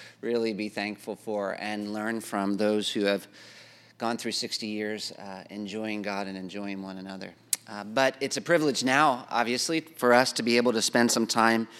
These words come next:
in our Bibles. And so if you haven't already, please take your Bible and turn with me to the Gospel of Luke.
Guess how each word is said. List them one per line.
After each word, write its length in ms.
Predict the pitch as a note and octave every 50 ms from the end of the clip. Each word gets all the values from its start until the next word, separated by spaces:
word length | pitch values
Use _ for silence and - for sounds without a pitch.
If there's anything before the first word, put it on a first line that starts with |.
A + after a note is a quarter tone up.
| - - - - - -
in 160 | - C3+ C3+ C3+
our 160 | B2+ B2 G#2+
Bibles. 480 | A2+ A2 A#2 A#2 B2+ D3 E3 C#3+ B2
And 100 | A2+ G#2
so 100 | - B2 A#2+
if 100 | A2 A#2
you 60 | G#2+
haven't 300 | A#2+ B2+ C3 B2+ C3+ B2+
already, 460 | A#2 A2+ A2 A2 A2+ A#2 A#2+ C3+ C3+
please 460 | C3 - - A#2+ A#2 B2 B2 A2+ -
take 260 | - B2 A#2 A#2 A#2 -
your 100 | D3+ A#2+
Bible 460 | A2 G#2 G#2+ A2 G#2+ A#2+ A#2+ A#2 A2+
and 180 | G2+ G#2 G2+
turn 280 | - - C3 B2+ B2+ B2
with 160 | A#2+ G#2 A2
me 320 | A#2 A#2 A2+ A#2+ B2+ A#2+ - - - - - - - - -
to 100 | - G#2+
the 100 | A2 G2+
Gospel 640 | G2+ G#2 G#2+ A#2 B2+ - - - C#3 B2 A2+ G#2+
of 160 | G#2 G2 F#2
Luke. 400 | G#2 A2 A2+ B2 C#3+ E3+ - -